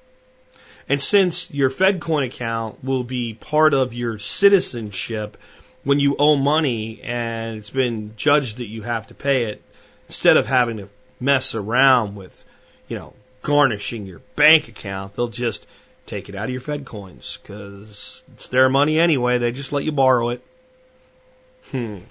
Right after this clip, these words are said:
Where do the bankers sit in all of this, though? See, that's what's actually held it up till now. The bankers have to figure out how not to write themselves out of the equation.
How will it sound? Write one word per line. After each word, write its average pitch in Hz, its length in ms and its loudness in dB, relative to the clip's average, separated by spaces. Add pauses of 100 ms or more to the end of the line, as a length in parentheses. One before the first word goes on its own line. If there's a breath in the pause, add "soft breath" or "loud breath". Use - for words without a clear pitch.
(1160 loud breath)
Where 240 280 0
do 240 120 -4
the 196 100 -2
bankers 123 680 -4
sit 117 220 -6
in 110 120 -10
all 104 220 -8
of 101 100 -12
this, 98 240 -10
though? 98 340 -8 (640 soft breath)
See, 180 340 0
that's 185 260 2
what's 180 160 -2
actually 147 300 0
held 127 240 0
it 127 80 -2
up 170 160 0
till 123 100 -8
now. 110 160 -6
The 110 80 -10
bankers 185 460 0
have 131 160 -2
to - 80 -16
figure 123 340 -4
out 123 180 -2
how 135 220 -4
not 143 300 -4
to 113 80 -10
write 127 340 -4
themselves 131 640 -6
out 117 160 -6
of 113 40 -12
the 110 140 -10
equation. 135 560 0